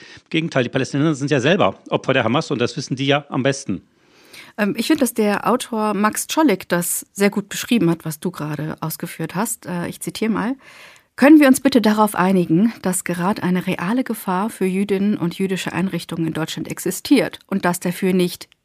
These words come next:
Speaker 2: die Muslime, sondern Menschen mit bestimmten politischen Einstellungen verantwortlich sind?“ Also er fasst das eigentlich sehr gut zusammen. Und Meron Mendel hatten wir auch schon genannt, der sagt, diese Kriminalisierung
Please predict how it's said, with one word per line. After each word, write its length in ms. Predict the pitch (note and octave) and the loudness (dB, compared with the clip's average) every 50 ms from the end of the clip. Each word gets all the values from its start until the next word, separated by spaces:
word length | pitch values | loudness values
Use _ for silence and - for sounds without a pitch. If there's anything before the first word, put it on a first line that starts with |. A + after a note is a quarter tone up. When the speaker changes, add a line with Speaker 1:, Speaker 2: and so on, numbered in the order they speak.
| _ _ - | _ _ -4
Speaker 2:
die 240 | E3+ E3 D#3+ D#3+ - - | -2 0 0 -2 -4 -2
Muslime, 800 | - E3 D#3+ D#3 D#3 - - D#3+ E3 G3 A#3+ A3 E3 E3 G#3+ D4 E4 - _ _ _ _ _ _ _ _ _ - | -2 0 0 0 0 -2 -2 -2 2 4 4 4 4 2 0 0 -2 -4 _ _ _ _ _ _ _ _ _ 0
sondern 380 | F#3 G3 A#3+ C#4+ C#4+ C#4 A#3 | 4 6 8 8 8 8 6
Menschen 380 | G#3 G3 G3 G#3+ A3+ - - A3 | 4 4 2 0 0 0 0 0
mit 180 | G3 F#3+ - | 0 0 -2
bestimmten 480 | - F3 - - - A3+ A#3+ - A#3+ A3 | -6 -6 -4 0 0 0 2 2 0 0
politischen 460 | - G3+ F#3+ G3 G3 - F#3+ - - | 0 0 -2 -2 -2 -6 -6 -6 -4
Einstellungen 480 | - F3+ G#3+ A3+ - - - E3 D#3+ - | -4 -2 -4 -4 -6 -8 -8 -8 -8 -8
verantwortlich 680 | - - - E3+ E3 - - - - - - _ _ | -10 -12 -12 -10 -12 -12 -14 -20 -20 -20 -20 _ _
sind?“ 280 | - - - - - - | -20 -16 -14 -14 -8 -6
Also 160 | F3 F3 E3+ | -6 -6 -4
er 120 | F3 F3 F3 | -6 -8 -8
fasst 280 | - - F#3 F3+ - F#3 | -8 -8 -8 -8 -8 -10
das 80 | F3 | -8
eigentlich 320 | - F3 F3 F3 F3+ F3 - | -6 -4 -4 -4 -4 -6 -8
sehr 140 | F3+ F3+ | -10 -10
gut 160 | - - F3 - | -10 -10 -10 -8
zusammen. 400 | - F3+ F3 G3 G3 F3+ D#3+ D#3+ | -6 -2 0 2 2 2 2 0
Und 100 | E3 - | 0 2
Meron 300 | A3 A#3+ A#3 A3+ A3 G#3+ | 2 4 4 6 4 6
Mendel 260 | A#3 B3+ B3 A#3 A3 | 6 6 4 4 2
hatten 200 | A3 A3 - G#3 | 2 0 0 0
wir 120 | F#3 - | 0 2
auch 100 | - A#3+ | 2 0
schon 180 | - - C4 A#3+ | 2 2 2 2
genannt, 380 | A#3 A3+ A3 G#3+ G#3+ A3 A3 - - - - - - - - - - | 4 4 4 4 2 2 0 -2 -8 -18 -20 -18 -18 -18 -10 -2 0
der 120 | G3+ G3 | 0 2
sagt, 380 | G3 G3 F#3+ G3 G3 - - - - - - _ - _ _ | 4 4 4 2 2 -2 -10 -18 -20 -20 -20 _ -20 _ _
diese 220 | - G3 F3+ F#3 F3+ | 0 2 2 0 -2
Kriminalisierung 1040 | - - C4+ C#4+ D4 C#4+ B3+ A#3 A3 A3 A3 G#3+ G3+ G3+ A3+ A#3 A#3+ G#3 G3+ G3 | 0 4 8 8 10 10 10 8 6 4 4 2 2 2 2 2 4 4 2 0